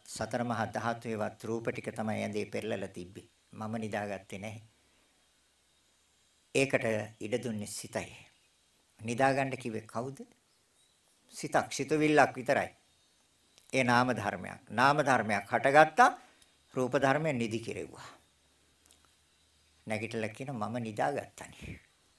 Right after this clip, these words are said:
කවුද නිදාගත්තේ? ඔව්. සම්මුතිය ජීවත් වෙන්න ඕනි. නාම රූප දෙක එක ක්‍රියාවක් නෙමෙයි දෙතන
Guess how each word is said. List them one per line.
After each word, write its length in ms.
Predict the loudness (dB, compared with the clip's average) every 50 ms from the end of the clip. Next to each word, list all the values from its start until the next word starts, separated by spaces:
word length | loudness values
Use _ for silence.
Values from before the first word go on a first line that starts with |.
| _ _ -6
කවුද 220 | -4 -4 -4 -4 -4
නිදාගත්තේ? 680 | -6 -6 -6 -6 -6 -6 -6 -10 -12 -14 -18 -20 -20 _ _ _ _ _ _ _ _ _ _ _ _ _ _ _ _ _ _ _ _ _ _ _ _ _ -20 -20 -20 -20 _ _ _ _ _
ඔව්. 180 | -8 -8 -8 -10 -16 -20 -20 -20 -20 _ _ _ _ _ _ _ _ _ _ -14
සම්මුතිය 640 | -8 -2 0 0 0 0 0 -2 -2 0 -2 -2 -2
ජීවත් 460 | -2 -4 -4 -2 0 -2 -2 -2 -6
වෙන්න 200 | -8 -8 -6 -6
ඕනි. 260 | -8 -8 -8 -10 -14 -18 -20 _ _ _ _ _ _ _ _ _ _ _ _ _ _ _ _ -20 -20 -20 _ _ _ 2
නාම 260 | 6 8 10 10 10
රූප 260 | 8 6 6 4 4
දෙක 220 | 2 2 2 2 2
එක 200 | 0 0 0 -2
ක්‍රියාවක් 500 | 0 2 6 6 8 8 6 4 2 0
නෙමෙයි 260 | -4 -6 -4 -4 -4
දෙතන 320 | -4 -4 -4 -4 -6 -6